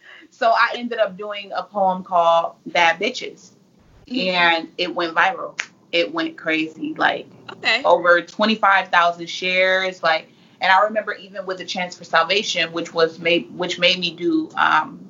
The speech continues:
Speaker 1: the, the poem "Bad Bitches." I hope I can cuss in your thing. Like, is that
Speaker 2: Oh,
Speaker 1: okay?
Speaker 2: yes, oh,
Speaker 1: Okay.
Speaker 2: speak your
Speaker 1: So,
Speaker 2: mind.
Speaker 1: yeah,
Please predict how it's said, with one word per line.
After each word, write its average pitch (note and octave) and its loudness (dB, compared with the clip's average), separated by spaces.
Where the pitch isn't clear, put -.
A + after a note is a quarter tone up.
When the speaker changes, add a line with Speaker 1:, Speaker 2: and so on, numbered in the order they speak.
Speaker 1:
the, D#3 0
the D#3+ -12
poem D#3+ 0
"Bad D#3 0
Bitches." - -10
I - 4
hope - 0
I G2+ 2
can E2 -10
cuss D#3+ -2
in F#2 -14
your - -8
thing. - -10
Like, - -12
is E3+ -4
that F#3+ 4
Speaker 2:
Oh, A3+ 4
Speaker 1:
okay? G#3 -2
Speaker 2:
yes, - -2
oh, E4+ 0
Speaker 1:
Okay. - -8
Speaker 2:
speak C#4 -2
your A3 2
Speaker 1:
So, A3+ 4
Speaker 2:
mind. D#4+ 2
Speaker 1:
yeah, F3 2